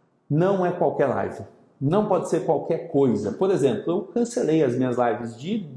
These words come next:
sábado e de domingo porque eu tava com muito trabalho. Ó,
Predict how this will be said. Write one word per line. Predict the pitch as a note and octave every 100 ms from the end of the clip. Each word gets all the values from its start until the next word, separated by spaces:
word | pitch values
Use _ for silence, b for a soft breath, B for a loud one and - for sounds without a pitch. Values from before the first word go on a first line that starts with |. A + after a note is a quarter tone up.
| -
sábado | - F3 G3+ G3+ F3 E3
e | G#3
de | F3+
domingo | D#3 C#3+ C3 D3+ F3 - B B -
porque | D#3
eu | F3
tava | - E3 F3
com | G3+
muito | F3+ F3+ F3+ C3 -
trabalho. | B2 A#2 G2 A2+
Ó, | B2 - -